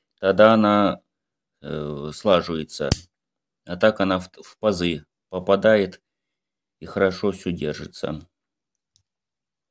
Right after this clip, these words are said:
Так, с этой стороны идет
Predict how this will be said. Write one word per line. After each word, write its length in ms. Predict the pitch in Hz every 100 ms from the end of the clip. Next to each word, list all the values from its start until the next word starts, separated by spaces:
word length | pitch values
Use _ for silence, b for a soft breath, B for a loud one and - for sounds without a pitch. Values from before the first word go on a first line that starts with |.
| _ _ _ _ _ _ _ _ _ -
Так, 340 | 90 71 -
с 120 | -
этой 240 | 127 127 113
стороны 720 | - 110 107 107 107 110 101 _ _ _ _ _ _ _ _ _ _ _ _ _ _ -
идет 520 | 90 104 101 -